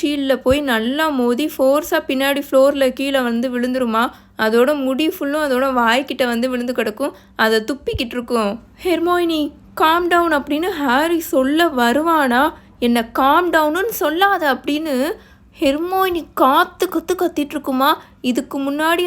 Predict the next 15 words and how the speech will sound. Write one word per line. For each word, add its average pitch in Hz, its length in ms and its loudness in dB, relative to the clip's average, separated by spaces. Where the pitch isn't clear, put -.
அதோட 294 320 2
கண்ட்ரோலை 302 540 0
இப்படி 302 480 -2
லூஸ் 339 280 -2
பண்ணி 285 340 -2
ஹாரி 320 520 0
பார்த்ததே 320 580 -2
கிடையாது. 262 760 0
பார்க்கறதுக்கு 311 800 -2
கம்ப்ளீட்டா 330 680 0
பேய் 339 300 0
பிடிச்ச 339 320 0
மாதிரி 302 240 0
இருக்குமா. 277 500 -2
"என்னோட 269 300 2